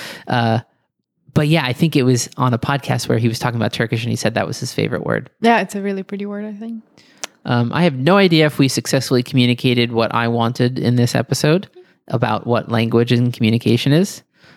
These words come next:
Speaker 1: uh, but I guess we'll find out.
Speaker 2: Yeah.
Speaker 1: Anything else that you wanna say or do, or
Speaker 2: I think that's it.
Speaker 1: is there any cool quotes that I can end with? Oh, I'll end with this. I don't know if it's a cool quote or not.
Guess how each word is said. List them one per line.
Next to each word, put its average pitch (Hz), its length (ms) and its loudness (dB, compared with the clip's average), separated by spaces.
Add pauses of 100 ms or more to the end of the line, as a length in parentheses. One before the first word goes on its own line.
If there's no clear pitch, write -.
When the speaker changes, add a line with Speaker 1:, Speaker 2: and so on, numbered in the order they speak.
(120)
Speaker 1:
uh, 120 240 0
but 120 200 -2
I 110 60 2
guess 120 220 0
we'll 120 100 0
find 127 240 0
out. - 240 -2 (220)
Speaker 2:
Yeah. 277 280 -10 (260)
Speaker 1:
Anything 120 360 0
else 120 160 0
that - 120 -2
you 123 100 2
wanna 127 340 2
say 135 240 0
or 135 100 2
do, 135 320 2
or 123 200 2 (260)
Speaker 2:
I - 0 -
think 233 140 -8
that's 220 300 -6
it. 339 180 -4 (140)
Speaker 1:
is 147 80 -8
there 139 80 0
any 151 120 0
cool 135 280 0
quotes 143 340 0
that 143 140 2
I 143 80 2
can 151 160 0
end 147 160 2
with? 156 280 0 (1080)
Oh, 123 200 0 (100)
I'll 127 120 0
end 160 180 2
with 135 160 0
this. - 380 -2
I 123 80 -2
don't 123 140 -2
know 107 80 0
if 107 100 -4
it's - 140 -10
a - 40 -4
cool 110 200 -2
quote 104 260 -2
or - 80 -8
not. 92 220 -6